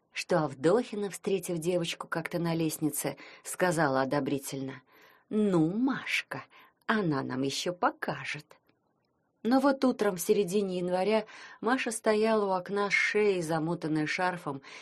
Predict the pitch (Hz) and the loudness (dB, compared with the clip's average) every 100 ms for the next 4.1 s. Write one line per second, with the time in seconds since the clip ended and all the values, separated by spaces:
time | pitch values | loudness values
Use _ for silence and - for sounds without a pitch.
0 | - 175 175 - 247 202 196 170 - 180 | -6 -4 -2 0 0 0 -4 -4 -2 -2
1 | 175 185 - 156 151 160 175 170 - 135 | -2 -6 -4 -4 -4 -4 -4 -4 -10 -12
2 | - _ _ _ _ 170 170 190 247 - | -16 _ _ _ _ 0 2 0 -2 -4
3 | 165 - 151 147 147 135 127 131 135 139 | -6 -2 -4 -2 0 0 0 -4 -6 -8
4 | - | -10